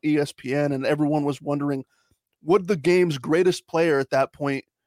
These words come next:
would the face of the league ever play another professional hockey game again? And obviously he did. He had that very memorable, iconic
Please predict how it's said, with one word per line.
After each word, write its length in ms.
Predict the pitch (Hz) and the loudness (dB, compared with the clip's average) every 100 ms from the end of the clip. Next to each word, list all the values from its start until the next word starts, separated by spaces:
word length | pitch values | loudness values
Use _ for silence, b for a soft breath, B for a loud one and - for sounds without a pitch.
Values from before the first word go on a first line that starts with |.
| _ _ - | _ _ -4
would 180 | 165 | -2
the 80 | 151 | -2
face 420 | - 180 180 180 | -2 0 2 2
of 140 | 180 139 | -2 -2
the 120 | 143 | -2
league 380 | 139 180 160 131 - | 0 0 0 -4 -2
ever 300 | 147 147 151 | 0 2 -2
play 340 | - 151 151 | 0 0 2
another 300 | 139 135 143 | 2 0 -2
professional 520 | - - 143 139 135 127 | -6 -4 -4 -4 -8 -2
hockey 320 | 156 160 147 | -2 -2 -6
game 220 | 123 135 | -6 -6
again? 300 | 131 120 98 b b b - | -8 -12 -14 b b b -6
And 220 | 135 139 | -2 0
obviously 460 | 143 147 151 - 147 | 2 2 0 -2 -2
he 140 | 147 | -2
did. 280 | 147 156 156 | 0 2 2
He 100 | 147 | 2
had 160 | 139 139 | 0 0
that 200 | 135 - _ _ _ 156 | -2 -2 _ _ _ -2
very 320 | 165 175 160 | 2 4 2
memorable, 520 | 151 160 165 151 156 | 0 0 0 0 -2
iconic 480 | 131 - 151 156 | -2 -6 -4 -2